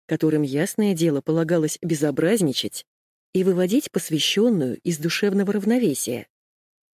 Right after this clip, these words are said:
Но этого допускать было нельзя. И хотя утром в лагере царили настороженные молчание и тишина, малышне ничего не стоило незаметно ускользнуть и вытворить какое-нибудь безобразие.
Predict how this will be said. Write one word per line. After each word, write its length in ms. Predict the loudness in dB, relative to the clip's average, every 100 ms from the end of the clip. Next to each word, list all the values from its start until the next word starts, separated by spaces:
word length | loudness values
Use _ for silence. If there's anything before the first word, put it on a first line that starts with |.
| _
Но 220 | 0 0
этого 300 | -2 -2 -2
допускать 520 | -2 -2 -4 -2 -2
было 180 | 2 2
нельзя. 600 | 2 2 0 0 -2 -4 _ _ _ _ _ _ _ _ _ _
И 60 |
хотя 400 | -4 -4 0 0 2
утром 400 | 0 2 2 0
в 100 | 2
лагере 380 | 2 2 0 -2
царили 400 | -2 0 2 2
настороженные 760 | 0 0 0 0 0 0 -2
молчание 600 | 0 0 0 0 -2 -4 -6
и 140 | -8
тишина, 580 | -4 -4 -2 0 0 -2 _ _ _ _ _ _ _
малышне 540 | -2 0 2 0 2 4
ничего 360 | 2 2 2
не 120 | 2 2
стоило 400 | 0 2 2 2
незаметно 640 | 2 2 2 2 0 -4
ускользнуть 720 | -6 -2 -2 2 2 2 -4 _ _ _ _ _ _ -2
и 140 | 0
вытворить 520 | 2 0 2 -2 0
какое-нибудь 600 | -4 0 2 4 2 -2 0
безобразие. 800 | 0 0 0 0 0 -4 -8